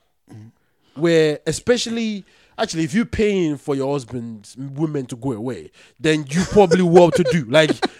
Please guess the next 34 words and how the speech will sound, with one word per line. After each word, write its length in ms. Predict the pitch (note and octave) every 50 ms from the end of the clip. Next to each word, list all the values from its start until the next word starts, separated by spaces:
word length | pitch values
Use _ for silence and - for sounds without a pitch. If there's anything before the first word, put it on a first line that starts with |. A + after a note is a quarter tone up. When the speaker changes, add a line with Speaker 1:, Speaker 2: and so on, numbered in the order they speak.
| - -
Speaker 2:
you, 180 | D3+ E3 F#3+ F#3 -
you 200 | E3 F#3 G#3+ F#3
can 180 | - G#3+ G3
handle 360 | F3+ D#3 G#3+ A3 A3 G3 A3+
yourself. 460 | G3+ E3+ C#3+ - - A#2+ - - - - _ _ _ - E4 - - - C#5 C#4+ C4 C5 F#4 C#5
<laughs> 580 | C5+ - - A#4 - - - - - - -
Especially 460 | - G3+ - - E4 D4 C4 D4 D4
those 240 | C4 G3 B3+ B3 A#3 G3+
that 120 | G#3 F#3
depend 300 | F#3+ F3 - A3 A3+ G#3+
on 80 | G3 F#3+
their 120 | F3 D#3
husband. 360 | E3+ G3+ G#3+ E3 - - - _ _ _ _ _ _ _ - - _ _ - - _ _
Speaker 1:
Yeah, 120 | - F#3 G#3+
but, 200 | G3 D#3+ - - _ _ _ _ _ _ _ _
but 180 | C#3+ C#3 C#3 D3+
then 160 | E3+ E3 D#3
the, 180 | D#3 D#3 D3+ C#3
the 100 | C#3+ D#3
woman 220 | F3+ F#3 E3+ E3+
won't 160 | D#3 D#3 D3
come 220 | - - D3+ G3 G3
to 140 | - -
you, 140 | D3+ D3+ D#3
is 140 | F#3 F3+ -
it? 140 | F#2+ C2 -
Because 200 | - - C#3+ C#3+
she 120 | - G#3
said 180 | G3 - E3 D#3
she 80 | -
was 100 | E3 D3
getting 200 | C#3+ D#3 D3 D3
the 100 | C#3 C3
calls. 460 | - - - D#3+ C#3 - - - -